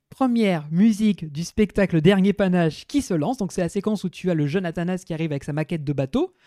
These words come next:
et nous la présente. Et cette scène, cette musique-là, elle est réemployée pour co-, pour mettre, euh, la, le cartouche de l'époque, donc été mille sept cent quatre-vingt-neuf,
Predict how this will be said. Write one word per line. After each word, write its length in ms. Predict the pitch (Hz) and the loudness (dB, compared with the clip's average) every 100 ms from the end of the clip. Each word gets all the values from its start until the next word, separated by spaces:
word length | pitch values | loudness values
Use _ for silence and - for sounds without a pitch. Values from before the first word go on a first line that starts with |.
| - - - _ | -20 -20 -20 _
et 300 | 180 214 196 | 0 4 4
nous 80 | 175 | 4
la 140 | 170 | 2
présente. 400 | - 139 117 - - - | 0 -4 -6 -12 -20 -6
Et 100 | 143 | -4
cette 200 | - 233 | -2 -2
scène, 320 | - 190 180 220 | 0 2 0 -2
cette 240 | 143 - | -8 -2
musique-là, 360 | 175 180 185 233 | 2 2 2 -2
elle 80 | 175 | 2
est 80 | 160 | 2
réemployée 540 | 175 208 - 185 220 | 2 0 0 0 0
pour 180 | 240 165 | -4 -10
co-, 180 | - 208 | -12 -10
pour 260 | - 160 | -8 -6
mettre, 300 | 151 214 - | -4 -4 -4
euh, 160 | 151 139 | -4 -4
la, 240 | 139 131 | -4 -4
le 80 | 127 | -6
cartouche 480 | 135 190 - 214 180 | -6 -8 -8 -6 -4
de 80 | 143 | -4
l'époque, 240 | 139 226 | -4 -4
donc 220 | 160 - 165 | -4 -8 -4
été 280 | 175 - 190 | -4 -2 -2
mille 160 | 175 | -2
sept 180 | - 165 | -4 -8
cent 120 | 160 | -6
quatre-vingt-neuf, 680 | 147 147 143 131 135 214 - | -6 -6 -4 -2 -2 -4 -6